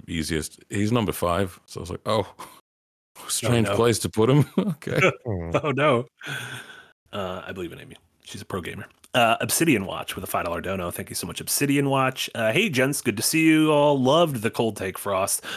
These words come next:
Speaker 2: I found some, uh, I agreed with and some I had to comment on in the vid. Keep up the good work."
Speaker 1: Lovely,
Speaker 3: Thank
Speaker 1: lovely, lovely.
Speaker 3: you.
Speaker 1: Yeah,
Speaker 2: Thank you so
Speaker 1: love
Speaker 2: much,
Speaker 1: the
Speaker 2: Obsidian.
Speaker 1: discussion. Happening.
Speaker 2: Oh,
Speaker 1: I like
Speaker 2: yeah.
Speaker 1: when videos are about the,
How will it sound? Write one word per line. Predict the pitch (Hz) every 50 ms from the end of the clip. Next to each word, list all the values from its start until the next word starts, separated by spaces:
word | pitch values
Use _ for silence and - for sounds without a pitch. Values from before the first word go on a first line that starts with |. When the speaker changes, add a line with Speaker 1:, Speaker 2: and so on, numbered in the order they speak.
| - - -
Speaker 2:
I | -
found | - 143 135 139 135
some, | 131 - 139 139 131 131 131 127 127 127
uh, | 123 120 120 123
I | 107 120 117
agreed | 110 107 - 123 131 143 143
with | 143 139 143 143 139 - -
and | 113 110 -
some | - 127 113 113
I | 107
had | 104 104 98
to | 104
comment | - - 135 131 123 123 110
on | 131 113 110
in | 107 98
the | 92
vid. | 87 92 107 135 156 156 151 151 151 143 -
Keep | - - 147 147 147 - - -
up | 101 101 98 - -
the | - 98 98
good | 104 104 - 90 90 85 85 98 - -
work." | - 101 98 95 95 - - _ - - - _ _ _ _ _ _ _ _
Speaker 1:
Lovely, | 117 120 - 160 - -
Speaker 3:
Thank | 113 110 -
Speaker 1:
lovely, | - 71 85 87
lovely. | 82 - - 78 78 80 80
Speaker 3:
you. | 78 - _ _ _ _ _ _
Speaker 1:
Yeah, | 165 196 233 247 240 233 208 120
Speaker 2:
Thank | 90 82
you | 82 -
so | - -
Speaker 1:
love | - 175
Speaker 2:
much, | 170 143
Speaker 1:
the | 117 104
Speaker 2:
Obsidian. | 95 92 80 - - -
Speaker 1:
discussion. | 98 82 80 - - 80
Happening. | 92 113 123 120 120 123 127 113 110
Speaker 2:
Oh, | -
Speaker 1:
I | - 117
like | 120 135 147 170 165
Speaker 2:
yeah. | - 170 160
Speaker 1:
when | 135
videos | 113 117 120 127 135 135 143 139 120 120
are | 110 104
about | 98 92 101 101 98 - _
the, | - 95